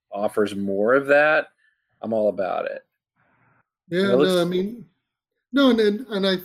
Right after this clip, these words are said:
Speaker 2: think what was part of what was so dynamic from it is that you can kinda make a case for what Anakin was doing. I mean, he is, you know, while the, while the Bad Batch and Echo and Rex are trying to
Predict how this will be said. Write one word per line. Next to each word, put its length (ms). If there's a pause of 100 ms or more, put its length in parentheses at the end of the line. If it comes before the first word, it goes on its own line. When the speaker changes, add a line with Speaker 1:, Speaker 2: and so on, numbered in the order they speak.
(120)
Speaker 2:
think 320
what 160
was 320
part 340
of 100
what 200
was 280 (340)
so 260
dynamic 600
from 200
it 80
is 160
that 240 (480)
you 200
can 160
kinda 260
make 220
a 40
case 360
for 120
what 200
Anakin 360
was 180
doing. 380 (480)
I 40
mean, 180
he 180
is, 400 (500)
you 80
know, 300
while 340
the, 120 (100)
while 260
the 100
Bad 300
Batch 400
and 200
Echo 380
and 160
Rex 360
are 320 (360)
trying 320
to 440